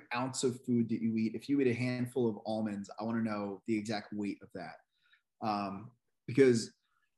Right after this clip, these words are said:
you know, you may start and start losing weight and you know what you're eating and you're following a plan, but here's the problem. We live in America and serving sizes around us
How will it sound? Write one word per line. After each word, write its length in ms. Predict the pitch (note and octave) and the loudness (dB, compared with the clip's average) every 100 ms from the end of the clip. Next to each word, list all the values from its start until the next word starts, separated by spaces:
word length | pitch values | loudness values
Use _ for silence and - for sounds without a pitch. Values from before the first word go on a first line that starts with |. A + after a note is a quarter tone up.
| _ - | _ 2
you 80 | |
know, 60 | A#2+ | 6
you 120 | C#3+ | 6
may 140 | G3 D#3+ | 8 6
start 480 | - D3 C#3 A#2 - - | 6 4 4 2 -4 0
and 440 | A#2 A2+ A2 G#2+ | 4 4 4 0
start 380 | - - D3 B2 | -2 -2 2 4
losing 220 | C3+ B2 | 6 6
weight 300 | A#2+ A#2+ A#2+ | 6 6 6
and 80 | G#2+ | 6
you 80 | G#2+ | 4
know 140 | A#2+ | 6
what 100 | C3 | 6
you're 140 | G#2 A2 | 8 6
eating 200 | A#2+ A#2+ | 6 6
and 80 | |
you're 100 | G#2 | 2
following 360 | G2 B2+ A#2+ A2+ | 0 0 2 0
a 40 | |
plan, 400 | F#2+ A#2 A2+ A2+ | 0 0 2 2
but 200 | G#2+ G2+ - _ _ _ _ _ _ - | 0 -2 -6 _ _ _ _ _ _ -8
here's 180 | C#3+ D3 | 0 0
the 60 | B2+ | 2
problem. 340 | A#2+ F#2+ F2+ - _ _ _ - | 0 0 -6 -12 _ _ _ 4
We 100 | C3+ | 8
live 160 | D3+ | 10
in 60 | C3 | 8
America 420 | A2 A2 F2+ - - _ _ _ - | 6 4 2 -4 -16 _ _ _ -2
and 540 | A#2+ A2 G#2+ G2 F#2 - _ | 2 2 2 0 -4 -8 _
serving 540 | - - - C#3 F3 D3 | -4 -2 2 2 2 0
sizes 520 | - A2 A2 A#2+ A2+ | 0 0 2 2 0
around 440 | F#2 F#2 F2 G#2+ | -2 -4 -2 0
us 400 | A2+ B2 - - | 0 -2 -4 -8